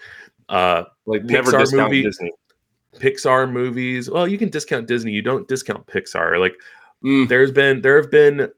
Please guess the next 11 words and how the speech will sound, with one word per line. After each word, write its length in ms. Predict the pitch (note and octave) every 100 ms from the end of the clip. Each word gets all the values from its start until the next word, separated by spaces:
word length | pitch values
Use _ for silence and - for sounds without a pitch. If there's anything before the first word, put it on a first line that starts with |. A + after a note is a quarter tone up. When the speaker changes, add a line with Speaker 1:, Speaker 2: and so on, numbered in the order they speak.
| _ -
Speaker 1:
uh, 320 | A#2 A2+ A2+
Pixar 420 | B2 - A#2 A2+
movies 600 | A#2 A2+ A2+ A2 A2 - _ _
in 120 | A2
this 140 | A2 G#2+
category 480 | - G2+ A2+ G#2+ G#2+
in 100 | G2
the 60 |
past 420 | - - G2 G2 -
that 140 | -
won, 500 | G#2+ G#2+ G2+ G2